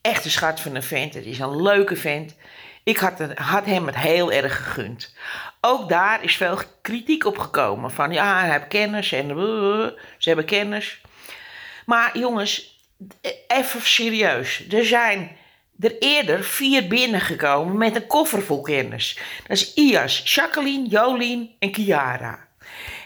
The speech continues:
En die laatste, die heeft haar kennis, tenminste, het was wel een beetje gelogen kennis, gebruikt en in het huis gegooid. En daardoor stond Sharon buiten.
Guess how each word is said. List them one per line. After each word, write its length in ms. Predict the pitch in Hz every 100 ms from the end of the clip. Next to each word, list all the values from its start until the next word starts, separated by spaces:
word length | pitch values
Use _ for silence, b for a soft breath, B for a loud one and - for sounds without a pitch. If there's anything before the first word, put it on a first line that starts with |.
| B
En 120 | 254
die 140 | 233 220
laatste, 760 | 254 320 349 - 135 156 226
die 240 | 202 269 269
heeft 480 | 226 220 - - - B B
haar 320 | 196 190 190
kennis, 840 | - 392 294 143 233 - - - - _ _ _ _
tenminste, 680 | - 160 151 143 208 247 269 - _ _ _
het 200 | - -
was 160 | 160 165
wel 180 | 175
een 60 | 160
beetje 280 | 156 147 -
gelogen 480 | - 160 226 - 185
kennis, 600 | 139 143 240 - - B B B B B
gebruikt 800 | - 254 226 160 156 220 - - - _ _ _ _ _
en 200 | - 226
in 180 | 220 214
het 100 | 185
huis 300 | 190 156 139
gegooid. 480 | - - 131 131 131
En 120 | 196
daardoor 380 | 262 240 170 147
stond 260 | - 139 131
Sharon 380 | 226 294 349
buiten. 420 | 220 113 95 -